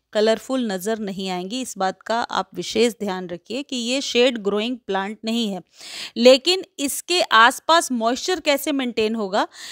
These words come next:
आप चाहें तो जैसे ही अभी गर्मियाँ बढ़ती जाएंगी, यानी तापमान में गर्माहट ज़्यादा रहेगी, तो आप जहाँ भी इसे रखेंगे, उसके आसपास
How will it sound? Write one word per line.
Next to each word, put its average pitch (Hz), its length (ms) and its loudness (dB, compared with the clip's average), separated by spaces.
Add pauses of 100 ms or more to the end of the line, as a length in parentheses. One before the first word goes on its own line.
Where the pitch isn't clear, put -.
(260)
आप 247 240 8
चाहें 285 340 4
तो 349 380 -2 (140)
जैसे 247 340 0
ही 330 220 2
अभी 262 280 0
गर्मियाँ 220 540 -2
बढ़ती 247 360 0
जाएंगी, 202 280 -2
यानी 220 220 -2
तापमान 214 500 2
में 220 360 -4
गर्माहट 202 420 -2
ज़्यादा 202 300 0
रहेगी, 202 400 -4 (340)
तो 269 120 4
आप 233 400 4
जहाँ 240 320 2
भी 311 120 2
इसे 247 200 -4
रखेंगे, 214 440 -6
उसके - 380 -6
आसपास 214 760 2